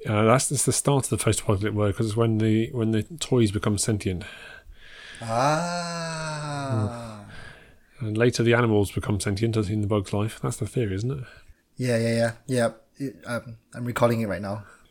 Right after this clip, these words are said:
Speaker 2: Good.
Speaker 1: Okay. Right. What, what's
Speaker 2: So,
Speaker 1: next?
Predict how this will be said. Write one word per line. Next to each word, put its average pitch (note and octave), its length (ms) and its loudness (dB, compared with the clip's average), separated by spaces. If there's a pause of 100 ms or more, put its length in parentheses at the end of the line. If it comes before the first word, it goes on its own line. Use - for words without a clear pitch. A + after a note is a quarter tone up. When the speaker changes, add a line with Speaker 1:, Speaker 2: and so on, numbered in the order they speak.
(120)
Speaker 2:
Good. - 180 0
Speaker 1:
Okay. F2+ 160 -2 (720)
Right. A#2+ 320 8 (480)
What, B2 220 -10
what's A2 140 -6
Speaker 2:
So, C3+ 240 8
Speaker 1:
next? A2 100 -4